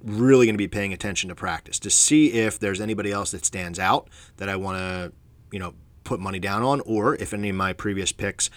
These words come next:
are really overperforming, maybe doubling down and throwing additional bets down after. Um, so, yeah, practice and qualifying, they're back.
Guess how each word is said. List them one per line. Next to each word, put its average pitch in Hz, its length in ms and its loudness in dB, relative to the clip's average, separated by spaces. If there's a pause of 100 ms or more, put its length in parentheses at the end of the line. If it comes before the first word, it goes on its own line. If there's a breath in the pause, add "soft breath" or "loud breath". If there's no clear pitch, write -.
(200 loud breath)
are 95 300 -4
really 135 340 8
overperforming, 101 640 2
maybe 92 200 -4
doubling 104 500 0
down 82 220 -8
and 82 100 -16
throwing 90 240 -10
additional 92 400 -6
bets - 260 -10
down 82 220 -10
after. 87 420 -6 (460 soft breath)
Um, 87 480 -6 (240)
so, 104 460 2 (340 soft breath)
yeah, 101 140 -2
practice 123 480 4
and 120 80 -2
qualifying, 113 640 2
they're 110 160 0
back. 113 400 0